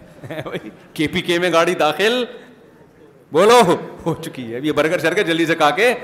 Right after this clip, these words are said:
ختم کرو، نانی اماں کا گھر آنے والا ہے۔ تو یہ ڈرا رہی ہیں چیزیں، ہم ڈرتے نہیں ہیں، ہم بالوں کو کالا کرنے پہ فوکس کر دیتے ہیں سارا، کمر کے درد کا علاج۔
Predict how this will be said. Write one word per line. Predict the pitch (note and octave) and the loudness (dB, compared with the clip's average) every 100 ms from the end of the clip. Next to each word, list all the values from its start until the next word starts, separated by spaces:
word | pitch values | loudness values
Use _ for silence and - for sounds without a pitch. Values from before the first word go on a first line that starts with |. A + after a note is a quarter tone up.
| - | -14
ختم | - D#3+ - | -4 -2 0
کرو، | C#3+ D3+ F3+ | 0 2 2
نانی | C#3 C#3 D#3+ | 2 -2 0
اماں | D#3 D#3+ | -2 -2
کا | D#3+ | 0
گھر | D3+ E3 A3 A3+ - - - | 2 4 4 0 -8 -18 -4
آنے | C#3+ F#3+ | 0 2
والا | G3+ G3 G3 | 4 4 4
ہے۔ | F3 G#2+ - - - | 2 0 -8 -20 -8
تو | D3+ | -4
یہ | F3 | 0
ڈرا | E3+ F#3 G3+ | 4 6 6
رہی | G#3+ | 4
ہیں | G#3 | 0
چیزیں، | G#3 G3 G3 C#3+ F#2+ - - - - G#2+ | 0 2 2 0 -4 -16 -20 -20 -12 -4
ہم | D3+ D#3 | -4 0
ڈرتے | C3+ C3+ D3+ D#3 F3 F#3 G3 G#3 G3+ - - - - - | -2 0 -2 0 2 2 2 2 -4 -14 -20 -20 -20 -20
نہیں | G2+ F#2+ F2 | -16 -14 -16
ہیں، | D2+ - | -20 -14
ہم | C#3+ A#2 | -12 -4
بالوں | B2+ F3 G3 | 0 2 2
کو | F3+ F3 E3 - | 0 -2 -4 -4
کالا | E3+ F#3+ G#3+ | 2 4 4
کرنے | G#3+ G3 G3 | 2 0 0
پہ | F#3 | -2
فوکس | F3+ F3 F3 - | -4 -2 -2 -2
کر | D3 | -4
دیتے | C#3+ C3+ | -2 -2
ہیں | C#3 | -4
سارا، | C3 B2+ C3 B2+ A2+ - - - | -4 -2 0 -2 -4 -16 -20 -4
کمر | F#3+ F#3 F3+ | 0 2 2
کے | E3+ | 0
درد | D3 D#3 D#3 | 0 -2 0
کا | D3 | -2
علاج۔ | C3+ C#3 C#3+ C3+ | 0 2 2 0